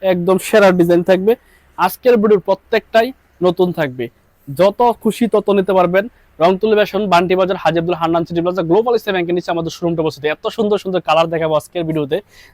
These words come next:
যেটা আপনি দেখে কোনটা রেখে কোনটা নেবেন মাথা নষ্ট হয়ে যাবে। চমৎকার ডিজাইন, ইউনিক কালেকশন, বেস্ট ফেব্রিক্স, চমৎকার সুন্দর এই ডিজাইনগুলো কিন্তু পাচ্ছেন রংতুলি ফ্যাশনে। যারা বান্টি বাজার আসেন, হাজী আব্দুল হান্নান সিটি প্লাজা,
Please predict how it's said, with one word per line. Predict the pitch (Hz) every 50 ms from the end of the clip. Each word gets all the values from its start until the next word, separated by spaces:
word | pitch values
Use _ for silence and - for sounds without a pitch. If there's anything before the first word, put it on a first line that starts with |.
| _ -
যেটা | 131 175 180 180 202 190 175
আপনি | 180 - - 208 202
দেখে | 190 175 185 160 202 185
কোনটা | - - 185 190 175 202 202
রেখে | 202 190 214 196
কোনটা | - 185 175 170 175
নেবেন | 175 196 190 196 202 196
মাথা | 190 185 175 - 196 185
নষ্ট | 175 156 - -
হয়ে | 175 156 156 147
যাবে। | 139 131 120 117 _ _ _ _ _ _ -
চমৎকার | 202 202 220 220 - - 226 214 185 160
ডিজাইন, | 170 185 175 208 202 202
ইউনিক | 202 220 240 233 220 208 _
কালেকশন, | - 165 160 160 - - - 208 214 220 - - 170
বেস্ট | 156 175 185 202 202 - - - -
ফেব্রিক্স, | 190 180 170 165 165 202 226 - - - _ _ _ _ _ _ _ -
চমৎকার | - 190 196 214 214 _ - 208 196 202 208 208 _ _ _ _ _ _ _ _
সুন্দর | - - - 226 220 214 214 208
এই | 202 190
ডিজাইনগুলো | 185 190 180 190 190 185 190 202 185
কিন্তু | 175 196 190 185 196 -
পাচ্ছেন | - 175 170 - - 196 185
রংতুলি | 180 190 185 - 202 185
ফ্যাশনে। | 175 170 - - 156 147
যারা | 139 165 175
বান্টি | 175 185 196 214 208 220
বাজার | 233 226 208 220 202
আসেন, | 185 180 - 214 220 - _ _
হাজী | - - 165 170 185
আব্দুল | 190 185 202 190
হান্নান | 175 175 180 180 180
সিটি | 165 190 180 196
প্লাজা, | 180 196 190 190 220